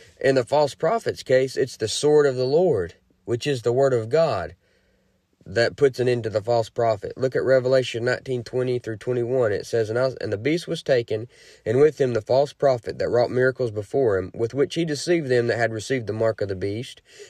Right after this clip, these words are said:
and them that worshipped his image. These both were cast alive into a lake of fire burning with brimstone, and the remnant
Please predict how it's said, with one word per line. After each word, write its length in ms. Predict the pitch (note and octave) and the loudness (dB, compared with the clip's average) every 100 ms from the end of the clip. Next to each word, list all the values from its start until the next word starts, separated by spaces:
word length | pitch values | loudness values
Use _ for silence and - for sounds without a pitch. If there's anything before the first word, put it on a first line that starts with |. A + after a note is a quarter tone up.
| _ | _
and 120 | A2+ | 4
them 140 | D3+ D3 | 4 4
that 160 | G#2+ | 2
worshipped 420 | C3 B2+ - A#2 | 2 2 0 -6
his 200 | A2+ G#2 | -4 -2
image. 400 | G#2+ G#2+ B2 - - | -2 0 -4 -6 -6
These 280 | B2 E3 D#3 | -2 0 0
both 320 | C3+ C#3 D3 | 4 4 2
were 140 | A2 | -4
cast 340 | G2 C#3 D3 - | -2 -2 -2 -2
alive 320 | C3 B2 A#2+ | 0 0 0
into 240 | A2 G#2+ | -4 -4
a 20 | F#2+ | -2
lake 240 | A#2 C3 | -2 -4
of 80 | - | -4
fire 280 | C3 A#2 G#2+ | -2 0 2
burning 320 | A2 B2 C3+ | 2 2 0
with 180 | C#3 A2 | -6 -2
brimstone, 600 | A2 G2+ - F#2 F2+ F#2+ _ - - - | -2 -2 -4 -4 -4 -6 _ -20 -20 -4
and 180 | G#2+ A2 | 0 2
the 100 | G#2 | 4
remnant 600 | B2+ E3 F3 F3+ - | 4 4 2 -2 -4